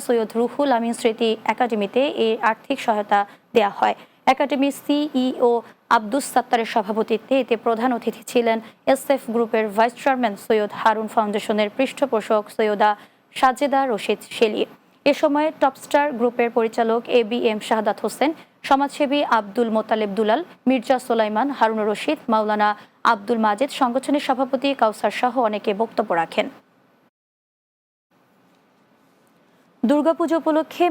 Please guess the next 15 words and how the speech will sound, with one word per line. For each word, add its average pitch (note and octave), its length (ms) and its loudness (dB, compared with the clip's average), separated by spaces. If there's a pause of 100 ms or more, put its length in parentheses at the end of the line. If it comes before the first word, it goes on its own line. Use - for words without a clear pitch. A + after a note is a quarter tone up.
মানিকগঞ্জের C4 680 2
সিংগাইরে A#3 480 2 (220)
সহায়তা B3+ 400 0
প্রদান C4 320 0
করা G3+ 200 2
হয়েছে। G3 300 0 (400)
বাংলাদেশ A#3 320 0 (120)
বেলারুশ A#3 380 2 (420)
অনারারি C#4+ 420 0 (160)
কনসাল A#3+ 420 0 (120)
ও - 20 4 (160)
লেদার A#3 360 0 (340)
ইন্ডাস্ট্রিজ C4+ 440 0 (200)
অব G#3+ 60 2 (120)
বাংলাদেশ G#3+ 300 0